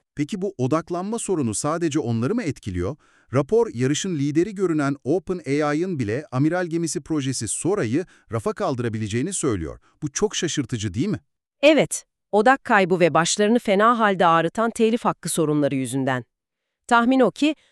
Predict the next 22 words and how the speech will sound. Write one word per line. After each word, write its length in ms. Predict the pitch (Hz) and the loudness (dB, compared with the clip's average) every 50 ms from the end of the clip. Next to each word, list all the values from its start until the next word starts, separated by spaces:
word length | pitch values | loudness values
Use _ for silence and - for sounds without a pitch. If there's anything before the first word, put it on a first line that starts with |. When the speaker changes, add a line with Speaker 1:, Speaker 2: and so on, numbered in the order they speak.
| _ | _
Speaker 2:
Sora'yı 420 | - - - 294 294 285 277 262 233 | -4 2 4 6 6 6 6 6 4
ayrı 360 | - 180 180 185 208 285 262 | 4 4 4 4 4 4 4
bir 180 | 311 269 202 | 2 2 2
ürün 160 | 208 202 226 220 | 2 4 4 6
yapmak 460 | 208 185 170 - - 160 139 - - | 6 4 4 2 0 -2 0 0 -2
yerine 340 | 147 135 135 135 156 226 - _ _ _ _ | -2 0 2 2 2 2 0 _ _ _ _
özelliklerini 680 | - 190 202 190 233 220 220 208 - - 214 208 220 214 | 0 0 4 4 4 4 4 2 2 4 4 4 4 4
parça 380 | - - 202 185 190 - - 254 | 4 4 2 2 2 2 0 -2
parça 440 | - 240 202 185 - - 170 147 131 | 0 0 0 0 2 0 0 2 4
doğrudan 460 | 175 208 240 226 220 180 185 202 226 - | 4 4 4 4 4 2 2 2 0 0
Chat 260 | - 247 247 - - | 2 2 2 0 -2
G 160 | - 196 196 | -4 -4 -2
P 160 | - - 208 | -2 -2 -2
T'ye 240 | 190 - 214 202 196 | -2 2 2 4 4
entegre 480 | - 175 170 165 - 180 147 135 156 151 | 4 2 2 2 0 0 0 2 2 2
edecekler. 640 | 139 135 131 131 139 - - 135 110 95 - - - _ _ _ | 2 0 -2 -2 -2 -2 -2 -4 -4 -4 -6 -10 -12 _ _ _
Speaker 1:
Peki 240 | - 175 131 - 117 | -2 -2 0 0 -4
tüm 240 | - - 233 220 185 | -4 -2 -2 -2 0
bunları 300 | 185 180 175 175 170 156 | 0 2 2 2 0 0
şöyle 300 | - - 175 160 156 135 | 0 0 0 2 2 0
bir 60 | 135 | 0
toparlarsak. 880 | - 139 117 - 117 107 104 104 98 92 90 - - - - - _ | -2 -2 -2 0 0 2 2 2 0 0 -2 -4 -8 -10 -14 -20 _